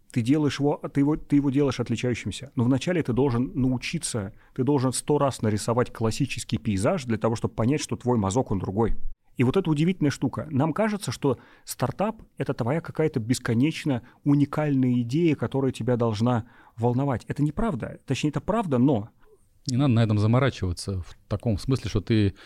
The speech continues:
Speaker 2: должен быть Стив Джобсом для того, чтобы,
Speaker 1: Сразу
Speaker 2: э,
Speaker 1: делай iPhone.
Speaker 2: да.
Speaker 1: Стив Джобс,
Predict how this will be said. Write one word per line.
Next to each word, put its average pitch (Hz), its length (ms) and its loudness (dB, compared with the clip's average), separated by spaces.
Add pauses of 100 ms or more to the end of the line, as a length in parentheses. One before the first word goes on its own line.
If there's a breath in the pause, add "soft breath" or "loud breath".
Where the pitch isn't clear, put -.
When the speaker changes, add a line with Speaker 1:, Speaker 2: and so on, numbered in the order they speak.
(260 loud breath)
Speaker 2:
должен 107 280 2
быть 98 120 0
Стив 107 200 0
Джобсом 98 580 0 (120)
для 87 120 -2
того, 101 200 0
чтобы, 95 720 0
Speaker 1:
Сразу 104 320 0
Speaker 2:
э, 101 40 2
Speaker 1:
делай 98 260 2
iPhone. 98 200 -2
Speaker 2:
да. 90 180 -2 (340)
Speaker 1:
Стив 185 220 -6
Джобс, 226 280 0